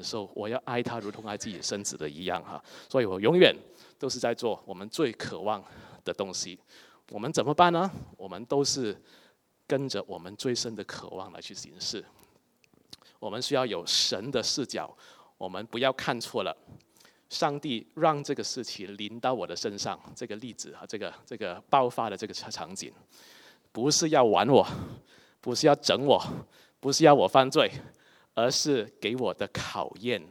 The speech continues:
就是所谓的试炼。那这个试炼呢，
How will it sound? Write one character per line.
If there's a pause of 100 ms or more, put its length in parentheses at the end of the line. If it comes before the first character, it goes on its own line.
(260)
就
是
所
谓
的
试
炼。 (500)
那
这
个
试
炼
呢，